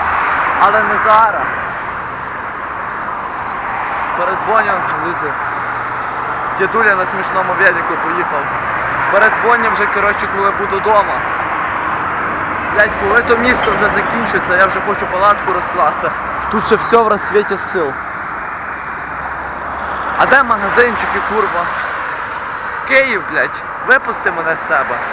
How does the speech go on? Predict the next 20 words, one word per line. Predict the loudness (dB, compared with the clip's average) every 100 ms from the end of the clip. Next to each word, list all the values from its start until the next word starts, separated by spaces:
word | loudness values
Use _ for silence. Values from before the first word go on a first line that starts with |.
| -6 -6 -6 -6 -6 -6 -4 -2
І | 2
так | 2 4
важко | 2 2 0 -4
йти. | -2 -4 -4 -6 -10 -10 -10 -10 -10 -4
Добре, | -4 -2 -4
що | -6
шаурмою | -2 -2 4 4 4 4
перекусив. | 0 0 -4 -2 -2
Може, | -2 0 2
зараз | 6 6 6
я |
куплю | 4 -4 -4
собі | -4 -4
якісь | -4 -2 -4 2
вафлів | 2 4 0 -2
на | 2
ранок. | 4 2 -2 -6 -8 -8 -10 -10 -10 -6
Зранку | 2 2 2 -2
намалюю | -2 -2 -2 -2
табличку. | -2 0 2 0 0 -4